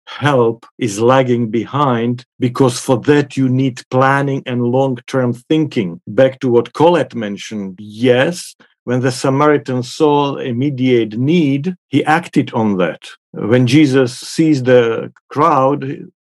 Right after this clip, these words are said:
and tells the disciples they cannot go home because they will not be able to travel, we need to feed them now. But the next day, he tells them, "I know why you are here. You saved money on lunch yesterday, and I refuse to do this consistently for you because you are taking advantage, you know,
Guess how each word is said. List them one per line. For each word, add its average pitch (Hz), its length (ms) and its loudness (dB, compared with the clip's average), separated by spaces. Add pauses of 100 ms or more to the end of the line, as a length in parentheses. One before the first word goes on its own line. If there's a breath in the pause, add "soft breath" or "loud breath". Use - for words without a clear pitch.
(120)
and 127 220 -6
tells 139 220 2
the 123 80 0
disciples 127 520 -2
they 139 120 2
cannot 170 380 0
go 113 200 4
home 135 280 0
because 143 360 -4
they 156 140 0
will 156 200 0
not 147 220 -4
be 156 120 2
able 165 280 0
to 165 100 -4
travel, 147 540 0
we 131 180 0
need 156 220 2
to 185 100 -4
feed 143 260 -2
them 147 200 2
now. 170 420 2 (140)
But 135 220 0
the 151 100 6
next 135 340 2
day, 185 360 2
he 143 100 0
tells 156 340 -2
them, 139 260 -4
"I 143 160 0
know 180 160 0
why 160 180 4
you 160 160 2
are 165 120 0
here. 175 240 -2
You 117 180 0
saved 151 300 0
money 156 280 0
on 143 100 0
lunch 147 340 0
yesterday, 170 600 0 (240 loud breath)
and 151 160 2
I 160 80 4
refuse 180 600 2
to 156 120 0
do 135 300 2
this 123 260 0
consistently 127 880 -2
for 120 200 0
you 151 460 4
because 135 300 0
you 143 260 4
are 160 160 2
taking 165 500 -2
advantage, 143 840 -4
you 135 100 -2
know, 123 280 -4